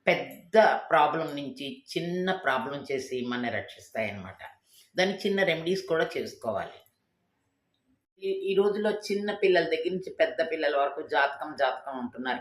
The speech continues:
కదా. ఎందుకు జాతకం అంటున్నారు అంటే, జాతకంలో ఉండే ప్రతి ఇంపార్టెంట్ విషయాన్ని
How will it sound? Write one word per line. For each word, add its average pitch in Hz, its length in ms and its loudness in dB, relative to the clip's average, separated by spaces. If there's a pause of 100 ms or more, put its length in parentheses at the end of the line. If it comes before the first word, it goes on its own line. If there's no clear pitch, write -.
కదా. 120 180 -4 (500)
ఎందుకు 214 300 -2
జాతకం 165 460 4
అంటున్నారు 135 540 -4
అంటే, 117 600 -8 (200)
జాతకంలో 190 880 4
ఉండే 160 640 -2 (600)
ప్రతి 190 600 2
ఇంపార్టెంట్ 170 640 2
విషయాన్ని 143 840 -6